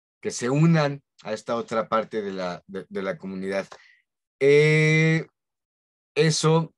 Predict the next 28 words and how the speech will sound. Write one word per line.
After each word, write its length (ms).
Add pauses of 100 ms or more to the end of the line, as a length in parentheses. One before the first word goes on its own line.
(140)
vendemos 480
kits 160
de 80
semillas, 500
vendemos 420
bancos 360
de 60
semillas, 720 (520)
vendemos 480
insumos, 480
ponemos 480
huertos, 640 (320)
ya 140
saben, 540 (260)
aquí 440
intentando 680 (320)
poner 280
un 140
huerto 340
en 100
cada 280
casa, 460 (180)
que 300
creemos 800 (240)
fervientemente 800
que 80
es 120
una, 380